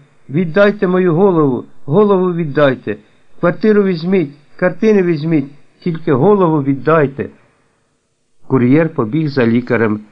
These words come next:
Бенгальського спробували укласти на диван у вбиральні, але він почав відбиватися, зробився буйним.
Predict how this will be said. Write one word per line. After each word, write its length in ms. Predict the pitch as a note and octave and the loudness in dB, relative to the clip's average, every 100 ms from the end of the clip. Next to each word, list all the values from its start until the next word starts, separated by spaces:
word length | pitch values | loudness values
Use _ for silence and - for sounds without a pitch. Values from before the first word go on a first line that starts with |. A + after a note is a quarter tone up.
| - - | -18 -4
Бенгальського 640 | B2+ A#2 D3 E3 - B2 A#2 | -2 0 0 -2 -2 -2 -2
спробували 640 | - E3 D3+ D3 C3 B2 | -2 -2 2 2 2 0
укласти 500 | A2 C#3+ D#3 D3 C#3+ | 0 0 0 -2 -2
на 140 | B2 | -2
диван 340 | G#2+ A#2+ D3+ D#3 | -2 0 0 0
у 160 | A#2+ | -2
вбиральні, 580 | A2 G#2+ A#2+ D3 C#3+ C#3 - - - | -2 0 2 2 0 -2 -8 -20 -16
але 240 | - C3+ A#2+ | -4 0 2
він 180 | D#3 E3+ | 0 0
почав 500 | B2 - D#3 E3 B2 | -4 -2 0 0 -2
відбиватися, 840 | A#2 G#2 G2+ A#2+ D3+ D#3 C#3 C#3 - _ _ - | -6 -2 -2 0 -2 -4 -8 -8 -8 _ _ -10
зробився 600 | A2+ A#2+ C3+ D#3+ - A#2 | -4 0 0 0 -2 -4
буйним. 520 | F#2 B2+ A#2+ G#2+ | 0 0 2 0